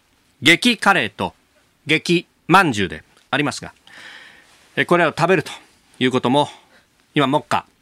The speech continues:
大規模接種センターなどで、今まさに、今、ご尽力されている彼ら、彼女らに対して、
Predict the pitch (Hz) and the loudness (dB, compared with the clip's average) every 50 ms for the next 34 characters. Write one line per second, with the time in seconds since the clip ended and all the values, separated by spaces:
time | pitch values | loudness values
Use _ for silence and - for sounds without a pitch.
0 | _ _ _ _ _ _ _ _ _ - 120 131 135 127 131 123 110 - 123 104 | _ _ _ _ _ _ _ _ _ -4 0 0 0 0 0 -2 0 0 0 -2
1 | - - 123 110 - 110 107 104 98 98 98 117 110 101 - _ _ _ 147 139 | 0 -2 -2 -2 -2 -4 -4 -4 -4 -2 -2 -2 -2 -4 -8 _ _ _ -2 0
2 | 135 - - - - 190 127 - _ _ _ _ _ _ _ _ _ _ _ _ | 2 2 2 2 0 0 -2 -4 _ _ _ _ _ _ _ _ _ _ _ _
3 | - - - 160 165 127 - - _ _ _ _ _ _ _ _ _ _ _ _ | -8 -2 2 4 4 4 2 -2 _ _ _ _ _ _ _ _ _ _ _ _
4 | _ _ _ - 127 107 123 113 107 104 - - 110 95 - - 104 107 117 131 | _ _ _ -2 0 0 0 0 0 -2 -2 -2 -6 -4 -4 -4 -2 0 0 -2
5 | 131 - _ _ _ _ _ _ _ _ _ - - 131 - 123 107 92 - _ | -2 -6 _ _ _ _ _ _ _ _ _ -2 0 0 0 0 -2 -6 -6 _
6 | _ - - 165 170 147 127 127 113 98 95 - 190 180 131 - - - | _ -6 -4 -2 -2 -2 -2 -2 -4 -4 0 0 0 0 0 -2 -8 -14